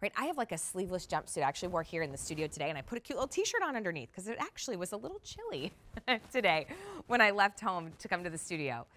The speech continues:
Think about these fun, different ways that now you can start to wear these kind of essentials, these building blocks, these core pieces into your wardrobe. Like Gary said, this is all done in that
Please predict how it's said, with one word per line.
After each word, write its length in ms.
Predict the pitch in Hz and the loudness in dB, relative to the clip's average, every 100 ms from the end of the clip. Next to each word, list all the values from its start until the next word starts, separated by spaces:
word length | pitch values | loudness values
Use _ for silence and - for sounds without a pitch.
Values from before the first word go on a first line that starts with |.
| - - - - | -20 -20 -20 -2
Think 180 | 311 349 | 0 0
about 240 | 440 - | 0 0
these 200 | 269 247 - | -2 -4 0
fun, 240 | 214 220 | 0 2
different 360 | 190 - 185 147 | -4 -4 -6 -2
ways 380 | 151 151 180 | 0 0 -2
that 160 | - - | -4 -4
now 220 | 196 170 | -2 -4
you 160 | 208 220 | -4 -6
can 160 | - 185 | -8 -10
start 300 | - 165 - | -6 -6 -6
to 100 | 151 | -6
wear 360 | 151 147 151 | -4 -2 -2
these 220 | 170 147 - | -4 -6 -8
kind 200 | 170 185 | -10 -10
of 100 | 208 | -10
essentials, 520 | - 165 156 135 135 | -10 -10 -8 -12 -10
these 180 | 151 - | -12 -8
building 420 | 170 170 190 185 | -4 -4 -6 -6
blocks, 360 | 151 135 - | -4 -4 -6
these 200 | - 151 | -12 -12
core 300 | - - 170 | -12 -6 -6
pieces 400 | 160 185 175 151 147 | -6 -12 -12 -12 -12
into 140 | 139 | -12
your 120 | 131 | -12
wardrobe. 500 | 170 233 254 160 135 - - - _ - | -6 -6 -2 -4 -4 -8 -20 -20 _ 2
Like 240 | 185 208 | 2 4
Gary 240 | 233 202 | 0 -2
said, 240 | 208 160 156 | 0 -2 -2
this 140 | - | -8
is 100 | 165 - | -8 -2
all 180 | 165 175 | 0 0
done 220 | 175 160 | -2 -4
in 140 | - | -4
that 140 | 156 | -6